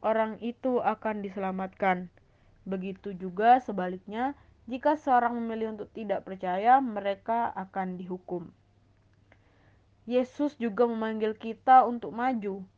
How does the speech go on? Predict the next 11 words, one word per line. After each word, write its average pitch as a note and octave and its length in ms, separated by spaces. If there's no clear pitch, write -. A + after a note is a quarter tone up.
dan G#3 200
memberitakan G#3 640
Injil. G3 560
Yesus C#4+ 320
memanggil A#3 400
kita A3+ 280
untuk A3+ 200
menjadi G#3 480
guru B3 480
dan G3+ 320
penyembuh. F#3 560